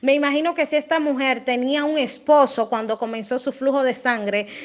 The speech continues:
ya después de doce años ya lo había perdido. ¿Por qué? Porque esta mujer debía estar apartada. Ya con el tiempo que ella llevaba, regularmente estas personas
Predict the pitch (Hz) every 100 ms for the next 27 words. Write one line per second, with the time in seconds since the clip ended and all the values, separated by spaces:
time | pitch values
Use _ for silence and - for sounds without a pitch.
0 | - 196 262 285 302 294 294 277 269 285
1 | 320 302 311 294 247 214 214 240 254 294
2 | - 254 233 226 247 254 262 247 330 370
3 | 254 - - _ _ _ _ - - 294
4 | 294 302 285 262 285 330 302 311 294 285
5 | 285 294 294 285 294 294 262 262 302 302
6 | 240 247 320 330 311 285 - 302 359 370
7 | 320 294 302 302 285 254 247 240 247 240
8 | 254 285 302 302 311 285 240 240 294 294
9 | 277 269 277 269 240 214